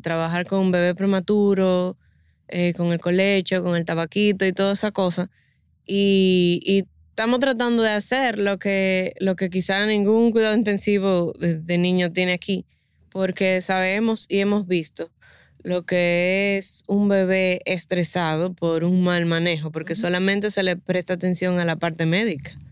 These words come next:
Speaker 2: Sí, pero la parte emocional no. Y
Speaker 1: No
Speaker 2: esa
Speaker 1: se le pe-, yo,
Speaker 2: separación.
Speaker 1: la, mis hijas, que son súper expresivas, en eso salieron a su papá, se le ve en la, en la incubadora, todo el tiempo ya estaba así como ar-, la frente arrugadita. Nunca tuvo menos de ahí. Y todavía al mes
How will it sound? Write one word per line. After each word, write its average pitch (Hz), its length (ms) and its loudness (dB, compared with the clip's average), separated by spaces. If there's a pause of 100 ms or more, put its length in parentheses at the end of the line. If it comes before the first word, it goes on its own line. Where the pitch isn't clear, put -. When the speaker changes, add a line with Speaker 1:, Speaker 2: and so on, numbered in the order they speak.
(520)
Speaker 2:
Sí, 196 160 -8
pero 185 140 2
la 180 80 4
parte 185 240 -2
emocional 185 420 0
no. 165 160 -4 (160)
Y 170 120 0
Speaker 1:
No 180 40 4
Speaker 2:
esa - 160 2
Speaker 1:
se 190 40 4
le 226 120 6
pe-, 220 60 0
yo, 214 300 4
Speaker 2:
separación. 226 400 4
Speaker 1:
la, 240 160 2
mis 247 340 0
hijas, 302 240 2
que 220 100 -4
son 226 200 -2
súper 269 220 -4
expresivas, 202 580 -2
en 175 60 -2
eso 196 180 -6
salieron 220 320 0
a 214 60 -2
su 208 120 -6
papá, 185 400 -4
se - 180 -4
le 214 160 2
ve 233 300 2
en 208 180 0
la, 196 220 0
en 185 180 0
la 175 340 -2 (600)
incubadora, 175 580 -2
todo 220 260 0
el 220 100 -2
tiempo 190 220 -2
ya 185 120 0
estaba 190 240 -4
así 190 180 -8
como 185 260 -10
ar-, - 200 -8
la 175 180 -4
frente 175 340 -6
arrugadita. 170 520 -2 (580)
Nunca 220 300 0
tuvo 190 280 2
menos 170 260 2
de 160 120 0
ahí. - 220 -4
Y 180 140 0
todavía 180 640 0
al 190 160 -2
mes 190 420 -2